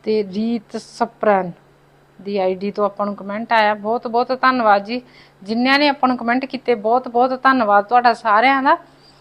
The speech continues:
ਵੀਡੀਓ ਦੇਖਣ ਵਾਸਤੇ, ਕੁਮੈਂਟ ਕਰਨ ਵਾਸਤੇ, ਪ੍ਰਮਾਤਮਾ ਤੁਹਾਨੂੰ ਹਮੇਸ਼ਾ ਚੜ੍ਹਦੀ ਕਲਾ ਵਿੱਚ ਰੱਖੇ, ਸਾਰਿਆਂ ਨੂੰ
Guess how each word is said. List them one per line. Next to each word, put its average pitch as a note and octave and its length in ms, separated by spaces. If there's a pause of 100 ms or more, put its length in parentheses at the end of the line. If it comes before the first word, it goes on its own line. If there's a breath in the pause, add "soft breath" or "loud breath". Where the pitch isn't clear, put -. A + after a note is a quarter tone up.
(200 soft breath)
ਵੀਡੀਓ A#3 300
ਦੇਖਣ B3 380
ਵਾਸਤੇ, A#3+ 320
ਕੁਮੈਂਟ B3 360
ਕਰਨ A#3+ 280
ਵਾਸਤੇ, A#3 360
ਪ੍ਰਮਾਤਮਾ A#3 600
ਤੁਹਾਨੂੰ C4 360
ਹਮੇਸ਼ਾ C4 360
ਚੜ੍ਹਦੀ C4 360
ਕਲਾ C#4 200
ਵਿੱਚ A#3+ 200
ਰੱਖੇ, A#3 320
ਸਾਰਿਆਂ A#3+ 400
ਨੂੰ E4 140